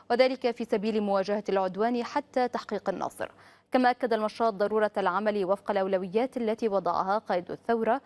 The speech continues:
وعدم الانصراف إلى قضايا هامشية.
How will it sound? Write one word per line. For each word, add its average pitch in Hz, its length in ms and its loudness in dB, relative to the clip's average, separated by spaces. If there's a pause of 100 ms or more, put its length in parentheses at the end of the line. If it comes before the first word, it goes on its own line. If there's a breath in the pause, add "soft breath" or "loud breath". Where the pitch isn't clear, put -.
(300 loud breath)
وعدم 202 280 0
الانصراف 226 600 -2
إلى 202 360 0
قضايا 170 560 -4
هامشية. - 480 -6